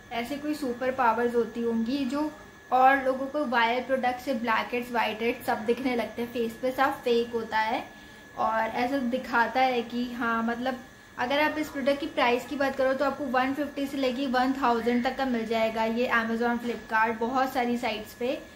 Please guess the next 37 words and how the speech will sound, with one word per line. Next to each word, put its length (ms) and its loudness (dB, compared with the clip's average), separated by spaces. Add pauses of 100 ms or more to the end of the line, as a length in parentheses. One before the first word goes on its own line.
(260)
लक्स 240 2
पे 100 -2
आप 120 2
बिल्कुल 300 0 (120)
ट्रस्ट 300 0
मत 220 -6
किया 200 0
करो। 340 2
ये 240 0
सिर्फ 280 -4
इसीलिए 640 0 (400)
इंडिया 320 4
में 120 0
एक्सपोर्ट 500 -2
किए 180 0
जाते 400 2
हैं 180 -2
कि 140 -6
वो 280 -2
अपना 340 -4
मनी 420 0
बना 320 -2
सकें, 420 -10
अपने 300 -4
बैंक 320 2
अकाउंट 340 -2
को 80 2
फुल 280 0
कर 160 -2
सकें। 440 -6 (400)
बहुत 180 -2
सारे 180 6
ऐसे 220 0
लोग 260 4
हैं 140 0
जो 100 -2
काफ़ी 640 0